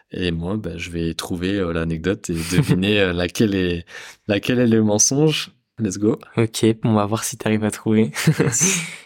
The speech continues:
Speaker 2: Je vais commencer par, on m'a volé pour mille euros de matériel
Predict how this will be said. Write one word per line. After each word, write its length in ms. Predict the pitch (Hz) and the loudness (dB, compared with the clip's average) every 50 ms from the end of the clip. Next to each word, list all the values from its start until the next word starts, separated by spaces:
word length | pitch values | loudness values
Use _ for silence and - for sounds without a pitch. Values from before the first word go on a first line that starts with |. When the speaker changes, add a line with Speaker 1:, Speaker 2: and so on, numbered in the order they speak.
| - - | -2 -2
Speaker 2:
Je 200 | 120 - - 120 | -2 -2 0 -2
vais 120 | 123 113 | -2 -2
commencer 440 | - 147 147 139 127 - - 151 143 | 0 0 2 2 2 2 0 -2 -4
par, 760 | _ _ - 135 131 135 147 147 151 156 151 156 165 160 - _ _ _ _ _ _ _ _ _ _ _ - | _ _ -2 0 2 4 4 2 2 0 0 -2 -2 -4 -4 _ _ _ _ _ _ _ _ _ _ _ -2
on 80 | 120 117 | 0 2
m'a 240 | 113 110 107 104 | 4 4 2 2
volé 640 | 104 101 104 107 110 127 143 151 127 123 131 - - _ _ _ | 0 -4 -6 -4 0 2 2 2 2 0 -2 -2 -6 _ _ _
pour 240 | - - 117 101 107 | -6 -4 -2 0 2
mille 380 | 104 107 110 123 135 147 143 135 | 2 4 4 4 4 2 4 4
euros 220 | 123 120 123 120 | 2 4 2 0
de 100 | 113 113 | 2 2
matériel 600 | 110 110 107 - 110 104 101 101 104 110 120 131 | 2 2 2 2 0 0 0 0 0 0 -2 -4